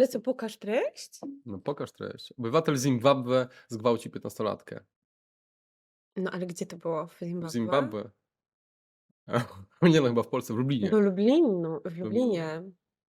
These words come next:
Speaker 2: No dobrze, ale no przecież są sprawy karne, no to jakoś
Speaker 1: Dobra,
Speaker 2: nie
Speaker 1: następny.
Speaker 2: trzeba
Speaker 1: Zawiera treści
Speaker 2: Mm.
Speaker 1: plus osiemnaście. No,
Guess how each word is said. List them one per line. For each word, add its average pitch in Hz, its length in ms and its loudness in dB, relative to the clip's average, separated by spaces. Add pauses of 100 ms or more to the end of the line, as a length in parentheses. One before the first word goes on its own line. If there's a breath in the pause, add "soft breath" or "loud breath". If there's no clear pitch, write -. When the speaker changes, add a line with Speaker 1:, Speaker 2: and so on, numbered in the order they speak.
(920)
Speaker 2:
No 196 100 2
dobrze, 214 320 4
ale 202 180 4
no 226 160 6
przecież 220 260 -6
są 247 120 0
sprawy 247 300 2
karne, 208 400 0
no 190 60 0
to 190 80 -4
jakoś 208 80 0
Speaker 1:
Dobra, 127 180 4
Speaker 2:
nie 135 60 6
Speaker 1:
następny. 156 260 6
Speaker 2:
trzeba 139 140 4
Speaker 1:
Zawiera 185 160 6
treści 180 200 4
Speaker 2:
Mm. 240 120 0
Speaker 1:
plus 160 120 -8
osiemnaście. 139 420 -2
No, 170 280 0